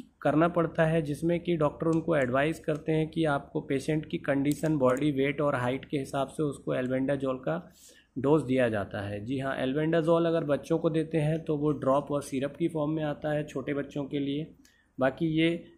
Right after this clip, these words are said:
एडल्ट के लिए जो है वो टैबलेट है चार सौ एम जी की। तो फ्रेंड्स, Albendazole टैबलेट का इस्तेमाल वही है, खाली पेट इसको या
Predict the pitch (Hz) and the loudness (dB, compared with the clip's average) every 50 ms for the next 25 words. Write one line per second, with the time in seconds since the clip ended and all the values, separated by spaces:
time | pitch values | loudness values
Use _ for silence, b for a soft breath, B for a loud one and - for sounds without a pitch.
0 | - - 127 131 131 156 170 170 170 - 180 170 165 170 170 165 160 160 165 156 | 0 2 2 4 4 4 2 2 0 0 -2 0 2 2 2 2 2 2 0 2
1 | 156 160 156 165 160 165 - 117 117 117 131 151 160 156 156 160 165 160 - 135 | 0 0 -2 -2 -2 0 0 0 0 0 0 0 0 0 -2 -4 -4 -2 -2 -2
2 | 127 127 127 - 156 139 123 110 104 98 101 101 - 107 104 - - - _ _ | -2 -2 -2 -4 -2 -2 0 -2 -2 -2 -4 -6 -8 -10 -12 -14 -18 -20 _ _
3 | b b b b b b _ 165 156 151 175 185 196 190 - 185 156 151 165 175 | b b b b b b _ -6 -2 0 2 2 2 2 0 0 0 2 2 2
4 | 185 185 190 180 190 190 185 180 180 175 165 165 180 185 180 - - 180 175 180 | 2 0 0 2 0 0 0 0 0 0 2 2 0 -2 -2 -2 -2 -2 -2 -2
5 | - - 175 170 175 175 180 170 156 147 160 190 175 175 180 175 - 151 135 143 | -2 -2 0 2 2 2 2 0 0 0 0 2 2 0 0 0 0 0 2 2
6 | 165 170 - 175 170 170 170 165 165 - - 175 170 170 170 165 165 160 156 139 | 2 2 0 0 -2 0 -2 -4 -6 -4 -2 0 2 2 2 2 2 0 -2 -4
7 | - | -8